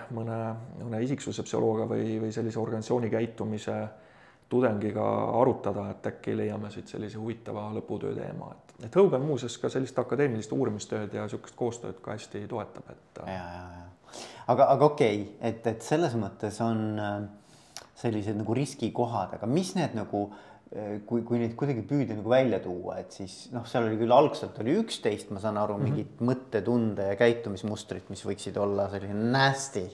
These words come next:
Speaker 1: Mhm.
Speaker 2: Ähm, aga et, et, et, et,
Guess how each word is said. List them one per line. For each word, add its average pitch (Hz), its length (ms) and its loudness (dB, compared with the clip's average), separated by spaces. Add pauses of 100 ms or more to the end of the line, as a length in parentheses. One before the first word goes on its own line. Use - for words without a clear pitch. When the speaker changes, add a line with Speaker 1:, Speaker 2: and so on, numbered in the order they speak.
(400)
Speaker 1:
Mhm. 143 240 6
Speaker 2:
Ähm, 104 520 2 (580)
aga 113 260 6
et, 113 160 0
et, 120 180 -4 (140)
et, - 180 -2
et, - 320 -6